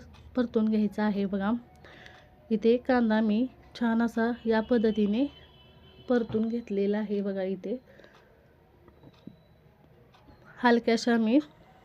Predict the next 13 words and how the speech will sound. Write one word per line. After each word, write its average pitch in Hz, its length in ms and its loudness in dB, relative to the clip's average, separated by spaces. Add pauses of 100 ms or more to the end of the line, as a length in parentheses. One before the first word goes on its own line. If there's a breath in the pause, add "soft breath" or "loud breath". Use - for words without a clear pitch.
(200)
लालसर 226 420 2
कलरवर 226 440 2
कांदा 220 340 0
परतून 220 420 -2
घेतलेला 208 520 0
आहे. 190 260 -2 (720 loud breath)
इथे 240 220 4
बघा 220 240 4
कांदा 226 340 0 (100)
छान 220 180 -2
असा 220 180 -2
परतलेला 208 600 0
आहे. 180 260 -2